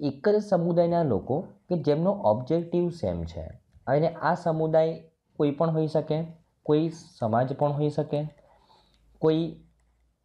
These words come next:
અ, વર્ગ પણ હોઈ શકે. For example, અ, કે સેલરીડ લોકોનો વર્ગ, વેપારીઓનો વર્ગ,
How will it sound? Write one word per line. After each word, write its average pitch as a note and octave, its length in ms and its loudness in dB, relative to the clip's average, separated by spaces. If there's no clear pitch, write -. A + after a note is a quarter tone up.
અ, B2 560 2
વર્ગ C3+ 360 4
પણ D#3+ 200 -2
હોઈ D#3 140 -2
શકે. D3+ 200 -4
For D3 220 -2
example, D3 540 0
અ, B2 300 2
કે D3 60 2
સેલરીડ C#3+ 440 2
લોકોનો D3 420 0
વર્ગ, C3+ 220 0
વેપારીઓનો D3 640 2
વર્ગ, C3+ 240 -2